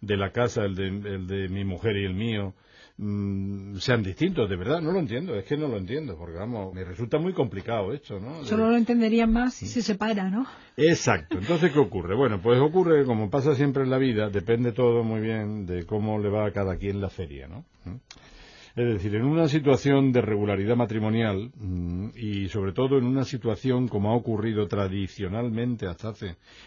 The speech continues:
Speaker 1: muy poco tiempo, en el que el desempeño de las tareas extradomésticas y, por tanto, la consecución de bienes a través del trabajo, del trabajo, mm, extradoméstico, era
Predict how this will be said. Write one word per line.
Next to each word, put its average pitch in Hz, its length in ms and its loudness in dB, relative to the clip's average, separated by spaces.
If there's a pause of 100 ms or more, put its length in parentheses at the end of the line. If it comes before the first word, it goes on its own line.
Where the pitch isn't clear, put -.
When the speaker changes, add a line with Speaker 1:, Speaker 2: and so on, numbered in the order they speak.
Speaker 1:
muy 120 300 6
poco 101 280 -2
tiempo, 82 480 -6 (500)
en 107 180 -2
el 104 260 0
que 101 540 0 (400)
el 110 220 -2
desempeño 135 640 2
de 160 60 4
las 139 140 2
tareas 120 420 0
extradomésticas 95 1040 -2
y, 87 120 -8
por 95 180 -6
tanto, 127 240 0
la 127 160 2
consecución 101 600 0
de 123 120 2
bienes 113 480 0
a 98 100 -2
través 95 320 -2
del 98 180 -2
trabajo, 85 520 -6 (640)
del 87 180 -8
trabajo, 104 680 0
mm, 95 680 -4
extradoméstico, 101 960 -4 (420)
era 143 380 4